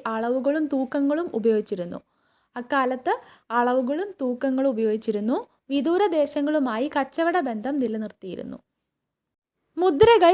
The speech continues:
എഴുത്തുവിദ്യയുടെ തെളിവുകളാണ്. മുദ്രകളൊക്കെ കണ്ടുപിടിച്ചിട്ടുണ്ട്. അപ്പോൾ അതെന്താണ്? ഏഹ്, എഴുത്തുവിദ്യ ഉണ്ടായിരുന്നു എന്നതിൻ്റെ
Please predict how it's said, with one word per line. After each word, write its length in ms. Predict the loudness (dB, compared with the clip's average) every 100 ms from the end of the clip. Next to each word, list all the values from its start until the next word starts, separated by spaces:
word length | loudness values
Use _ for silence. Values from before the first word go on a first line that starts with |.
| 6
എഴുത്തുവിദ്യയുടെ 760 | 6 6 6 4 6 6 6 6
തെളിവുകളാണ്. 760 | 4 4 4 4 2 -2 -6 -12 -16 _ _ _ -2
മുദ്രകളൊക്കെ 760 | -2 2 2 4 2 0 -2 -2
കണ്ടുപിടിച്ചിട്ടുണ്ട്. 760 | 2 2 2 0 -2 -2 0
അപ്പോൾ 180 | 0 4
അതെന്താണ്? 600 | 4 4 2 2 2 -2 -8 -14 _ _ _ _
ഏഹ്, 200 | -4 -2 2
എഴുത്തുവിദ്യ 640 | 2 2 0 2 2 2
ഉണ്ടായിരുന്നു 500 | 2 4 4 4 2
എന്നതിൻ്റെ 400 | 0 -2 -2 0